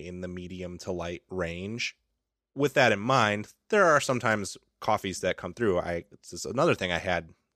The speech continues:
last week, I think, um, is a coffee that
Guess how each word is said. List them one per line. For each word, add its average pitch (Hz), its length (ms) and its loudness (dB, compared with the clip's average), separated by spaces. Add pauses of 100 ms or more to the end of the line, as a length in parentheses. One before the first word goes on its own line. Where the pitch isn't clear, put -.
(120)
last 82 340 -6
week, 82 160 -12
I 80 60 -8
think, 82 300 -12 (420)
um, 85 360 -2 (100)
is 101 120 -6
a 101 60 -6 (280)
coffee 113 280 0
that 95 220 -2